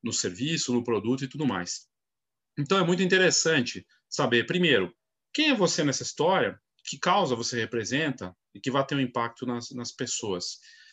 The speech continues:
E não de ser um escravo de um propósito. "Ah, eu tenho que ter um propósito." Não, mas não precisa ser um propósito assim tão,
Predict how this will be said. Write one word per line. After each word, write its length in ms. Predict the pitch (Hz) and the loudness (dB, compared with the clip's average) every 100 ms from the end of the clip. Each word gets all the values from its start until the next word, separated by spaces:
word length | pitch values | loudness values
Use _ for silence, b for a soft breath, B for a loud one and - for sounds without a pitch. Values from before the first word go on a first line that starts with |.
| B 180 | B -2
E 80 | |
não 280 | 202 277 294 | 2 4 4
de 140 | 180 175 | 2 2
ser 260 | - 185 | 4 4
um 100 | 180 | 4
escravo 680 | 175 - - 160 190 165 123 | 0 0 0 0 2 0 -2
de 100 | 117 | -4
um 60 | 117 | -4
propósito. 580 | 120 113 104 90 - _ _ _ - | -6 -2 -4 -4 -10 _ _ _ -6
"Ah, 220 | 156 156 | -2 0
eu 80 | 123 | 0
tenho 280 | 170 202 - | 0 0 -4
que 120 | - | -2
ter 120 | 160 | -2
um 100 | 175 | 0
propósito." 500 | 165 151 131 117 151 | 0 -2 -2 -2 -2
Não, 260 | 220 104 - _ _ _ | -4 -4 -8 _ _ _
mas 260 | 170 180 - _ _ _ _ _ _ | -6 -6 -8 _ _ _ _ _ _
não 140 | 196 202 | -8 -6
precisa 220 | - 233 | 0 0
ser 120 | - | 2
um 80 | 208 | 2
propósito 560 | 190 170 160 156 143 139 | 2 2 4 2 2 -2
assim 240 | - 151 | -2 -2
tão, 480 | 139 156 156 127 | 2 2 4 0